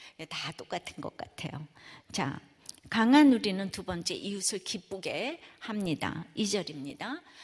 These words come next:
"우리 각 사람이 이웃을 기쁘게 하되 선을 이루고 덕을 세우도록 할지니라." 이웃을 위한 기쁨은 그 사람을 영적으로 세워주는 기쁨입니다. 그러기 위해서 내가 십자가를 지는 것입니다. 무조건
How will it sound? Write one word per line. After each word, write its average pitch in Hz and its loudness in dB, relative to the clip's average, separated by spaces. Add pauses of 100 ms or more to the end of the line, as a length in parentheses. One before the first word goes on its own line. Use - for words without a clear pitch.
(140)
"우리 240 -4
각 - -6
사람이 185 -4
이웃을 247 -2
기쁘게 254 -6
하되 240 -6
선을 277 -2
이루고 247 -2
덕을 233 -4
세우도록 214 -4
할지니라." 160 -2 (600)
이웃을 254 4
위한 247 2
기쁨은 214 0
그 - -8
사람을 202 2
영적으로 185 2
세워주는 185 -2
기쁨입니다. 160 -6 (760)
그러기 226 -2
위해서 220 -2
내가 185 -4
십자가를 226 2
지는 208 2
것입니다. 175 -4 (680)
무조건 202 0